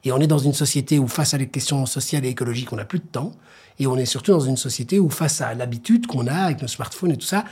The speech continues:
on n'est plus habitué à prendre le temps. <laughs> Donc dans ces deux cas-là, la démocratie, elle paraît vieillotte et pas adaptée à la situation.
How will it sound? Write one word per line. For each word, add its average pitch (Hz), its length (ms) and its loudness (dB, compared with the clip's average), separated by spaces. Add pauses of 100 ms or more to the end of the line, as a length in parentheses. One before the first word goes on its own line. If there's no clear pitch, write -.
(140)
on 131 60 -6
n'est 123 60 -2
plus 175 140 4
habitué 147 300 0
à 151 60 0
prendre 131 220 -2
le 113 80 -4
temps. 113 140 -16 (320)
<laughs> - 360 -18
Donc 165 80 4
dans 170 140 4
ces 180 180 4
deux 208 180 6
cas-là, 233 300 6
la 190 100 6
démocratie, 160 500 4
elle 165 100 4
paraît 151 240 4
vieillotte 165 500 6
et 147 60 4
pas 170 140 2
adaptée 160 380 2
à 170 40 2
la 151 80 0
situation. 143 480 -8